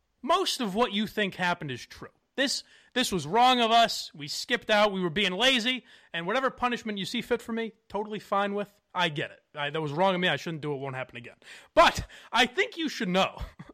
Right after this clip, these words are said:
<laughs> that Garrison didn't ride in on his white horse <laughs> to save the day.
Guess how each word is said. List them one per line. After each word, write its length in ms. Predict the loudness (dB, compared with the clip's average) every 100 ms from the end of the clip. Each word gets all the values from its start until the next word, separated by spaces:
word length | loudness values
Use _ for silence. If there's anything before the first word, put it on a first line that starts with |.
| _
<laughs> 420 | -20 -20 -20 _
that 200 | -2 4
Garrison 460 | 6 6 4 -2
didn't 260 | -4 -4 -6
ride 340 | 0 4 6 4
in 120 | 2
on 120 | 2
his 140 | -2
white 320 | -4 0 0 0
horse 520 | -2 -2 0 -2 -2 -10 -10 -8
<laughs> 320 | -8 -8 -6
to 120 | -2
save 360 | 0 4 4 4
the 80 | 2
day. 340 | 6 6 4